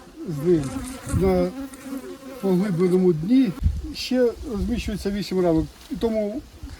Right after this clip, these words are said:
об'єм вулика дорівнює дванадцятирамочному вулику. Ну, за рахунок того, що раз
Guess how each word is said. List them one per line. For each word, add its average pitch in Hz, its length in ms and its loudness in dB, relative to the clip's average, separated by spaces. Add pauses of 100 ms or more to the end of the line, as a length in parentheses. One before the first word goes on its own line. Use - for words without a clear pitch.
(220)
об'єм 202 500 4
вулика 175 380 0
дорівнює 214 420 0
дванадцятирамочному 185 880 0
вулику. 131 400 -6 (560)
Ну, 208 80 -2
за 220 120 2
рахунок 226 420 0
того, 220 260 -2
що 208 320 -2 (1700)
раз 196 160 -2